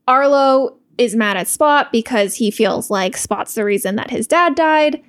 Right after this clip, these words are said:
And so he's resistant to Spot. And then Arlo is afraid of something, and then Spot saves him. Arlo is afraid of something, Spot saves him. So it just, it keeps going, and it gets very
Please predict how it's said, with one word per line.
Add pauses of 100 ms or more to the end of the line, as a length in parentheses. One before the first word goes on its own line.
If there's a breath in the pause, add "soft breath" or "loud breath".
And
so
he's
resistant
to
Spot. (300)
And
then
Arlo
is
afraid
of
something, (100)
and
then
Spot
saves
him. (320)
Arlo
is
afraid
of
something,
Spot
saves
him.
So
it
just,
it
keeps
going,
and
it
gets
very